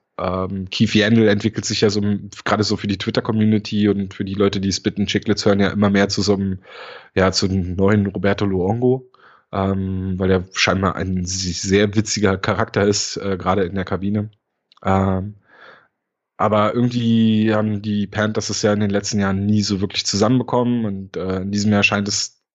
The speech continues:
zumindest jetzt am Anfang der Fall zu sein, ähm, dass sie, dass sie ihre Spiele gewinnen, dass sie, dass sie gut reinkommen. Ähm, ich glaub, der Vertrag von Sergei Bobrovsky wird ihnen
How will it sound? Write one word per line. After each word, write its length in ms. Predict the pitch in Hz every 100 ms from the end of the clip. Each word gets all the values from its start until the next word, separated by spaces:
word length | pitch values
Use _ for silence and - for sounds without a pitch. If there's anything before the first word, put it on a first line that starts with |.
| _
zumindest 400 | - 101 104 104
jetzt 180 | 101 -
am 120 | 101
Anfang 340 | 101 101 107
der 80 | 101
Fall 220 | 98 95
zu 120 | 90 101
sein, 360 | 101 98 98 - - - - -
ähm, 540 | 92 92 92 92 82
dass 200 | - 98
sie, 460 | - 98 95 90 95
dass 160 | - 90
sie 100 | 101
ihre 120 | 98
Spiele 260 | 90 123 131
gewinnen, 460 | 117 113 110 107
dass 180 | 104 95
sie, 180 | 98 95
dass 140 | 95
sie 100 | 98
gut 160 | 98 92
reinkommen. 680 | 98 101 98 98 95 92 - _ _ _ _ -
Ähm, 800 | 92 95 90 90 90 92 92 104 _ _ _ -
ich 100 | -
glaub, 160 | 107
der 140 | 92 101
Vertrag 420 | 107 - 101 104
von 140 | 110
Sergei 300 | 98 107 98
Bobrovsky 600 | 98 95 - 101 - 98
wird 180 | 92 95
ihnen 440 | 101 98 92 90